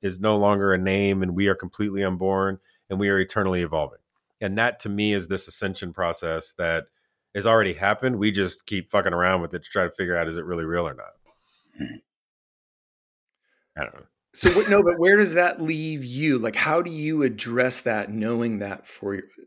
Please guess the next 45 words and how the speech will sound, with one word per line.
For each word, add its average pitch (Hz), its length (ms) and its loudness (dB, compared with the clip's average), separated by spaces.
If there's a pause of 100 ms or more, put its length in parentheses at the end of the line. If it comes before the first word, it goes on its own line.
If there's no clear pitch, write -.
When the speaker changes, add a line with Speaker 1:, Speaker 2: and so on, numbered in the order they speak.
(100)
Speaker 3:
how - 140 0
do 190 60 2
you 190 80 4
address 131 240 0
that 131 140 -6
for 113 100 -4
yourself, 107 520 -2
knowing 104 580 -2
that 107 400 -4
kind 110 260 0
of 104 80 -2
idea 95 680 2 (160)
exists 98 500 2
in 95 80 -2
your 85 120 -2
head? 92 260 -2 (840)
Speaker 1:
'Cause 131 120 0 (100)
it's, 117 340 -8
you 135 140 2
know, 107 140 4
there, 107 380 6
there 110 540 6
are, 101 440 6 (540)
all 151 240 6
of 123 120 4
us 117 180 6
have 101 160 6
a 87 60 -4
purpose, 76 460 -4
right? 85 260 0
So 95 180 4
if 87 120 -2
my, 107 240 4
Speaker 3:
Mm-hmm. 101 100 -2
Speaker 1:
if 101 100 0
I, 110 180 6
if 104 140 -2
I 120 100 8
recognize 107 640 2
that 92 140 4
and 87 120 0
I 85 100 2
know 90 220 4
that, 78 340 -2 (420)
and 85 420 -2